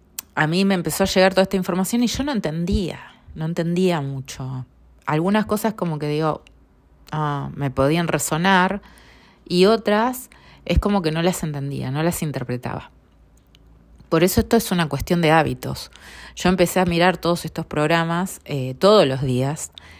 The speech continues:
y me empecé a llenar de información, empecé a... Por eso llegó un momento en el que entendí todo y fue como un clic y dije, "Ah, es así,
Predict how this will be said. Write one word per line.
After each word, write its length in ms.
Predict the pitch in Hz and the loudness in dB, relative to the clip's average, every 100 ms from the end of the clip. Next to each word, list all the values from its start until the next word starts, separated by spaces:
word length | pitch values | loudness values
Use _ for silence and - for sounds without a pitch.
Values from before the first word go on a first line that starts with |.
| - - _ _ _ | -20 -20 _ _ _
y 80 | 156 | -2
me 80 | 147 | 0
empecé 260 | 123 - | 0 2
a 40 | 190 | 2
llenar 420 | - 156 139 135 | 2 -2 0 2
de 80 | 131 | 0
información, 1300 | 135 131 131 131 135 - 160 160 165 165 160 156 | 0 -2 -2 -2 -4 0 4 6 6 6 4 0
empecé 500 | 131 123 135 - 151 | -2 -6 -6 -2 0
a... 360 | 151 135 131 123 - - - - - _ _ | 2 2 0 -4 -8 -14 -20 -20 -20 _ _
Por 160 | 139 135 | -2 -2
eso 180 | - 190 | 0 0
llegó 220 | 147 147 | 0 0
un 60 | |
momento 300 | 165 160 180 | 2 2 2
en 100 | 196 | 2
el 140 | 156 131 | 2 -2
que 60 | |
entendí 440 | 135 135 139 160 185 | -4 -4 -4 -2 -4
todo 720 | - 190 165 151 151 160 156 | 4 6 6 6 4 2 0
y 80 | - | -2
fue 180 | - 143 | -2 -2
como 220 | 147 143 | -2 -4
un 100 | 139 | -6
clic 540 | 160 160 156 - - - | -4 -4 -4 -14 -20 -14
y 100 | 139 | -10
dije, 380 | 139 135 - 131 | -10 -12 -14 -12
"Ah, 440 | 143 139 131 - _ _ _ _ - | -12 -12 -14 -16 _ _ _ _ -8
es 260 | 127 - - | -8 -8 -12
así, 320 | - - | -10 -10